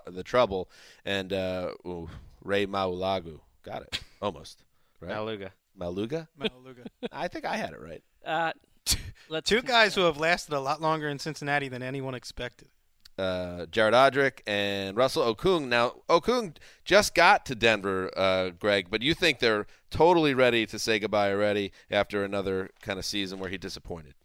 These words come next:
Speaker 2: Well, if you remember, he was his own agent, and he came up with this deal where he only got paid five million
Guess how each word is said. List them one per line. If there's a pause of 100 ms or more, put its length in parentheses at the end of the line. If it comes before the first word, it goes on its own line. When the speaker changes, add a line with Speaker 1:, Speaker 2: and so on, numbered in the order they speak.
(100)
Speaker 2:
Well,
if
you
remember,
he
was
his
own
agent,
and
he
came
up
with
this
deal
where
he
only
got
paid
five
million